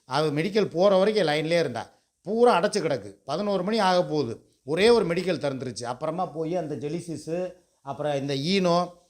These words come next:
இதெல்லாம் வாங்கிட்டு வந்து, அதுக்கப்புறம் குடிச்சிட்டு படுக்கிற வரைக்கும் என்கிட்ட பேச்சு, பேச்சு கொடுத்துக்கிட்டே இருந்தா. "இப்ப எப்படி இருக்கு? பரவாயில்லையா? இப்ப நெஞ்செரிச்சல் இருக்கா?" அப்படின்னு சொல்லி என்னுடைய, நான் இதை எதுக்கு சொல்ல வர்றேன்னா, அந்த உதாரணம், என் உடல் நலத்துல ஒரு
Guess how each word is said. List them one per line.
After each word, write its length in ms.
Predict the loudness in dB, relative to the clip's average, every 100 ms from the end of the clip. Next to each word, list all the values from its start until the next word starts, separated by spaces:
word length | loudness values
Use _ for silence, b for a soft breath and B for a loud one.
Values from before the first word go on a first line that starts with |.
| _ _
இதெல்லாம் 340 | -2 2 4
வாங்கிட்டு 320 | 4 2 0
வந்து, 320 | 0 0 0 0
அதுக்கப்புறம் 440 | 0 -2 -4 -4
குடிச்சிட்டு 640 | -6 -8 -8 -2 0 0 -2 b b 0
படுக்கிற 360 | 2 2 2 2
வரைக்கும் 320 | 2 0 -2
என்கிட்ட 240 | -2 -2
பேச்சு, 280 | -2 -2 0
பேச்சு 280 | 0 0 0
கொடுத்துக்கிட்டே 460 | -4 -4 0 4
இருந்தா. 320 | 4 2 -4 -8 _ _ _ _
"இப்ப 200 | -6 0
எப்படி 220 | 2 2
இருக்கு? 520 | 0 -2 -4 -6 -10 _ _
பரவாயில்லையா? 640 | -2 2 2 2 0 -2 -4 _ -14
இப்ப 200 | -6 -4
நெஞ்செரிச்சல் 480 | 0 0 0 -2
இருக்கா?" 400 | -4 -2 0 -2 -4 B -10
அப்படின்னு 300 | -4 -4 -2
சொல்லி 420 | -2 0 0 -2
என்னுடைய, 520 | -4 -2 0 2 2
நான் 120 | 0
இதை 140 | 0 0
எதுக்கு 240 | -2 -2
சொல்ல 300 | -4 0 2
வர்றேன்னா, 320 | 2 2 0
அந்த 200 | 0 -2
உதாரணம், 800 | -2 2 2 0 -4 -2 -4 -6 b b b
என் 300 | -2 0 0
உடல் 280 | 2 4 4
நலத்துல 360 | 0 -2 -2 -2 -2 0 0 -2 -8 b b _
ஒரு 640 | -6 0 4 4 4 4